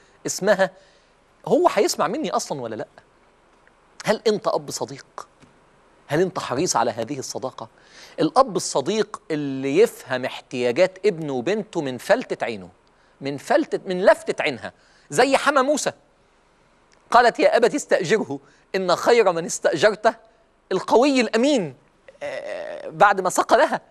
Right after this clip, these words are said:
و-، وشلها المية، فقام رايح له أبوها قال له إيه؟ "إني أريد أن أنكحك إحدى ابنتي هاتين". الأب فهم احتياجات بنته. الشاب ده شاب ممتاز، قوي وأمين،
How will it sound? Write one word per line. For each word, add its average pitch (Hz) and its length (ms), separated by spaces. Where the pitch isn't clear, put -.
و-، 160 520
وشلها 180 380
المية، 220 400
فقام 226 260
رايح 247 280
له 247 140
أبوها 220 240
قال 214 140
له 196 100
إيه؟ 202 280
"إني 226 200
أريد 190 280
أن 165 240
أنكحك 156 540
إحدى 175 320
ابنتي 127 460
هاتين". 113 380
الأب 185 420
فهم 254 300
احتياجات 147 380
بنته. 170 300
الشاب 202 340
ده 147 180
شاب 160 280
ممتاز، 131 680
قوي 175 420
وأمين، 151 580